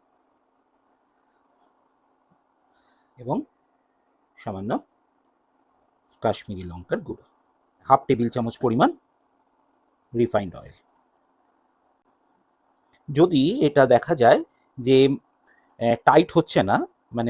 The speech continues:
মাখাটা আর কি, তাহলে একটু ময়দা বা কর্নফ্লাওয়ার মিশিয়ে নিতে হতে পারে। তা আমার মনে হচ্ছে এটা আমার মোটামুটি টাইট হয়ে গেছে। এটা কিন্তু একবার আমাদের ট্রাই করে দেখে নিতে হবে,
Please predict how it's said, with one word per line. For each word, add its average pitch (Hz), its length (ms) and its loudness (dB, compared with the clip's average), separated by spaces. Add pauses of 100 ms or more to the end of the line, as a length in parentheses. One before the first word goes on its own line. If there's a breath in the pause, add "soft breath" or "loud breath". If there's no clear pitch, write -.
মাখাটা 123 380 0
আর 90 100 -12
কি, - 80 -8 (360 soft breath)
তাহলে 139 300 4
একটু - 140 -4 (420)
ময়দা 123 260 6 (120)
বা 117 160 8
কর্নফ্লাওয়ার 117 500 4
মিশিয়ে 123 300 0
নিতে 107 200 -2
হতে 98 200 -4
পারে। 98 140 -6 (300 soft breath)
তা 131 140 6
আমার 151 220 6
মনে 143 160 2
হচ্ছে 185 220 -4
এটা 196 120 4
আমার 165 160 0
মোটামুটি 151 280 0 (100)
টাইট 127 180 2 (100)
হয়ে 147 220 8
গেছে। 101 220 0 (360 soft breath)
এটা 147 140 6
কিন্তু 165 240 4
একবার 147 280 4
আমাদের 131 260 6 (340 soft breath)
ট্রাই 131 260 2
করে 160 200 6
দেখে 123 240 0
নিতে 180 200 2
হবে, 185 140 4